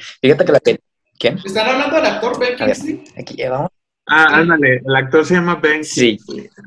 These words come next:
Speaker 2: Ah, ok, ok.
Speaker 1: Sí, pero el personaje.
Speaker 2: Era
Speaker 3: El
Speaker 2: Trevor.
Speaker 3: personaje. Trevor, Trevor.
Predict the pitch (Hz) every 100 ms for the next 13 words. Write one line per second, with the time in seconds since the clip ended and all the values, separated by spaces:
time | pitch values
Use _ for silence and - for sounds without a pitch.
0 | - 170 170 165 165 151 - _ _ _
1 | _ _ - - _ - _ _ - -
2 | - - 131 113 120 117 117 110 - 110
3 | 107 110 117 117 - 117 - 123 - _
4 | _ - - - 151 143 147 135 143 139
5 | 170 170 _ _ _ _ _ _ 160 175
6 | 190 170 135 120 123 135 139